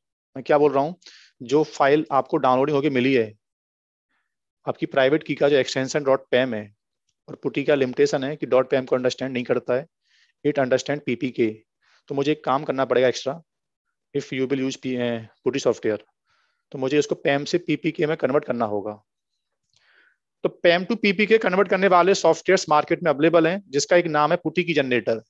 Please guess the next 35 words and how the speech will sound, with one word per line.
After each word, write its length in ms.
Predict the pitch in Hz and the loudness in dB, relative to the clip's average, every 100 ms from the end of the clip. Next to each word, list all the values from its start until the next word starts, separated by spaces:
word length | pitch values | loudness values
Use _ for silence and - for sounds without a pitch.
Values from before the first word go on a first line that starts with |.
| _ | _
ये 120 | 147 175 | 0 2
भी 120 | 196 | 2
इंटरनेट 320 | 170 170 165 | 0 0 0
से 100 | 160 | 0
आपको 200 | 139 147 | 0 0
मिल 120 | 123 | 0
जाता 300 | 110 104 - | 0 -2 -6
है। 60 | - _ _ _ _ _ _ _ _ | -14 _ _ _ _ _ _ _ _
तो 40 | - | -4
इसके 260 | 160 233 | 0 0
through 240 | 220 208 214 | 2 0 0
we 140 | 190 214 175 | 0 2 4
are 160 | 180 190 | 2 2
converting, 480 | 165 170 170 180 208 233 _ _ _ _ _ _ _ _ _ 147 | 0 2 2 2 0 -8 _ _ _ _ _ _ _ _ _ 0
uh, 340 | 147 147 143 - | 4 4 2 2
our 220 | 147 156 175 151 | 2 2 0 2
private 400 | 139 151 180 - | 4 2 0 -4
key 160 | 202 - _ 143 | -8 -8 _ -4
which 140 | 185 | -2
is 120 | 175 151 | -2 -2
available 440 | 139 156 156 170 | 2 4 4 4
downloading 440 | 139 139 151 180 - | 4 4 2 0 0
folder, 280 | 160 165 190 _ _ - | 2 2 0 _ _ -4
but 180 | 139 147 | -2 0
वो 120 | 165 | 0
मुझे 260 | 156 151 | 0 -2
की 140 | 170 165 | -2 -2
यहाँ 140 | 151 | 0
पे 80 | 160 | 2
विजिबल 360 | 147 139 151 151 | 0 0 2 2
अभी 160 | 151 | 2
नहीं 120 | 147 | 0
हो 80 | 151 | 2
रही 140 | 147 | 2
है। 140 | 143 | 0